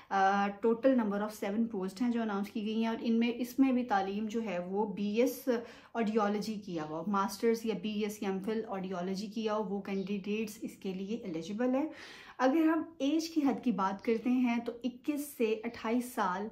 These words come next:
मर्दों के लिए एज और पाँच साल की age relaxation, अगर आप already government servant हैं तो total तैंतीस, मतलब आपकी जो उम्र है वो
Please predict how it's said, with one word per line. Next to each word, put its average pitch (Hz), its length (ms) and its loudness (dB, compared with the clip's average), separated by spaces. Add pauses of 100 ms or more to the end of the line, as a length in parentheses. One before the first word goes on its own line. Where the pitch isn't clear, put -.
(100)
मर्दों 208 380 2
के 262 100 2
लिए 240 320 2
एज 214 140 -2
और 226 80 0
पाँच 226 360 -2
साल 254 180 0
की 254 220 -6
age 247 220 2
relaxation, 202 580 -6
अगर 202 160 -4
आप 190 260 -8
already 226 400 0
government 180 280 -4
servant 190 340 -6
हैं 196 280 -4
तो 254 340 -6 (160)
total 233 420 2 (240)
तैंतीस, 254 460 4 (340)
मतलब 233 260 4 (140)
आपकी 196 340 2
जो 233 220 2
उम्र 240 360 2
है 226 160 -2
वो 214 140 -6